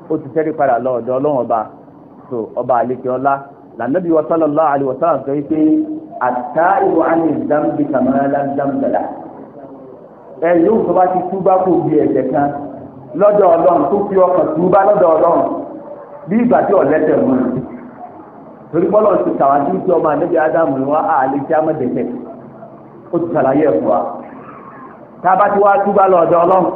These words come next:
bí ìgbà tí ọ̀lẹ́ṣẹ̀ mú un. Kódà tí ẹ bá tún padà á di ẹ̀ṣẹ̀ ń, kọ́ mọ́ jákè kó o nínú kẹ Ọlọ́run.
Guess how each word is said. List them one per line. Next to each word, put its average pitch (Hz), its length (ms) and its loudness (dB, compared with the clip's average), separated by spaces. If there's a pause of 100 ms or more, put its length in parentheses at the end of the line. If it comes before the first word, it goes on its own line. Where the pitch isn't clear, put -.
(400)
bí 175 140 -4
ìgbà 185 200 4
tí - 140 -2
ọ̀lẹ́ṣẹ̀ 139 420 2
mú 110 80 -2
un. - 80 -6 (680)
Kódà 240 260 2
tí 208 140 2
ẹ 208 60 4
bá 196 120 4
tún 196 160 0
padà 165 300 2
á 175 80 4
di 170 160 2
ẹ̀ṣẹ̀ 156 300 4
ń, 160 80 4 (360)
kọ́ 208 140 0
mọ́ 220 140 4
jákè 170 320 2
kó 170 140 -2
o 151 100 2
nínú 131 280 2
kẹ 131 140 -4
Ọlọ́run. 117 280 0